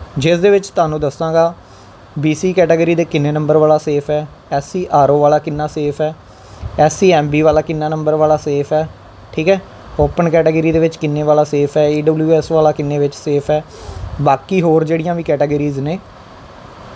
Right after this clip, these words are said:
ਚਾਹੇ ਉਹ ਜਨਰਲ ਐਕਸ ਸਰਵਿਸਮੈਨ ਹੈ, ਸਪੋਰਟਸ ਹੈ, ਸਪੋਰਟਸ ਵਾਲੇ ਤਾਂ basically ਸਾਰੇ ਹੀ ਲੱਗ ਜਾਂਦੇ ਆ, ਠੀਕ ਹੈ, ਐਕਸ ਸਰਵਿਸਮੈਨ ਵੀ ਸਾਰੇ ਹੀ ਲੱਗ ਜਾਂਦੇ ਆ, ਕਿਉਂਕਿ ਇਹਨਾਂ ਦੀਆਂ ਸੀਟਾਂ ਖਾਲੀ ਰਹਿ ਜਾਂਦੀਆਂ,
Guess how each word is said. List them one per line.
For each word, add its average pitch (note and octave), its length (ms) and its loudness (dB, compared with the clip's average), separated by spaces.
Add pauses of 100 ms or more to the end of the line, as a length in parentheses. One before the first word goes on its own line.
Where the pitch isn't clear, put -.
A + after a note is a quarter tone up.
(240)
ਚਾਹੇ D#3 240 2
ਉਹ D#3+ 100 2
ਜਨਰਲ D#3 400 -4
ਐਕਸ D3 200 -6
ਸਰਵਿਸਮੈਨ D3+ 600 -6
ਹੈ, D3 180 -4 (440)
ਸਪੋਰਟਸ D#3 500 2
ਹੈ, E3 80 6
ਸਪੋਰਟਸ F3 400 0
ਵਾਲੇ F#3+ 200 4
ਤਾਂ F#3 100 2
basically E3 640 -4
ਸਾਰੇ D#3 220 2
ਹੀ D#3+ 40 -2
ਲੱਗ D3+ 140 0
ਜਾਂਦੇ C3 400 -2
ਆ, D3+ 80 -2 (280)
ਠੀਕ D3+ 180 -6
ਹੈ, F#3 80 -2 (420)
ਐਕਸ D3+ 200 2
ਸਰਵਿਸਮੈਨ D#3+ 600 0
ਵੀ E3+ 220 -2 (160)
ਸਾਰੇ D#3 200 4
ਹੀ D#3+ 60 0
ਲੱਗ D3+ 140 2
ਜਾਂਦੇ C#3 380 -2
ਆ, F3 100 -2 (480)
ਕਿਉਂਕਿ D#3 240 0
ਇਹਨਾਂ F#3 200 2
ਦੀਆਂ F#3 160 0
ਸੀਟਾਂ E3+ 340 0
ਖਾਲੀ D#3 280 2
ਰਹਿ C3 140 4
ਜਾਂਦੀਆਂ, A#2+ 360 -4